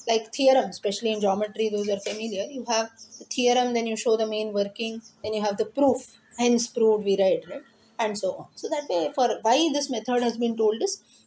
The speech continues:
give an introduction, then the main body, then the conclusion. So the same thing, the introductory part starts with Dashakam one.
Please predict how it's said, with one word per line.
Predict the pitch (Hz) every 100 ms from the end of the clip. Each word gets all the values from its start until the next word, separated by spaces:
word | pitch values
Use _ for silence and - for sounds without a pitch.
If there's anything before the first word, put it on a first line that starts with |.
| -
give | 220 240 - _ -
an | 214
introduction, | 196 247 254 254 330 349 262
then | 214 240
the |
main | 233 226 220
body, | 208 208 440 587 -
then | 254 - _ _ _ _ -
the | 208
conclusion. | 208 190 196 170 170 165
So | 285
the | 302
same | 294 269
thing, | 277 208
the | 190
introductory | 196 240 247 247 269
part | 254 233 247
starts | - 220 214 220
with | 262 196
Dashakam | 185 220 226 196
one. | 190 202